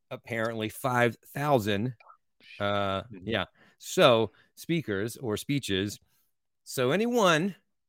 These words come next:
Speaker 1: that will go through that <laughs> is, uh, obsessive, uh, is willing to do the work. And my hunch is
Speaker 2: <laughs>
Speaker 1: that there's something, some question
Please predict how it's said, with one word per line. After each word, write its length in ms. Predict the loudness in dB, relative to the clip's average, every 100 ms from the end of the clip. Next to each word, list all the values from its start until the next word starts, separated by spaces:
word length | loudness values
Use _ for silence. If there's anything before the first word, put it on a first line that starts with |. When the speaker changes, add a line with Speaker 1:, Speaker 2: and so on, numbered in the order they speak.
| _ _ _ _ -4
Speaker 1:
that 140 | 0
will 120 | 2
go 160 | 4 2
through 240 | 2 -4
that 360 | -2 0 0 -2 -4 -6 -6 -6 _
<laughs> 540 | -6 -6 -10 -16 -16 -4
is, 300 | 0 0 0
uh, 300 | -2 -2 -2
obsessive, 560 | -4 -2 0 0 -2 -6 -20 -20 -6
uh, 480 | 2 4 4 4 2
is 160 | 0 -2
willing 300 | 0 2 0
to 100 | -2
do 180 | 0 0
the 100 | 2
work. 280 | 2 0 0
And 180 | -2
my 220 | 0 2 0
hunch 400 | 2 2 2 2
is 340 | 2 2 -4 -10 -18
Speaker 2:
<laughs> 200 | -20 -6
Speaker 1:
that 160 | 0 4
there's 260 | 6 4 2
something, 540 | 2 2 4 2 2
some 280 | 0 0 -2
question 760 | 0 4 4 2 0 0 0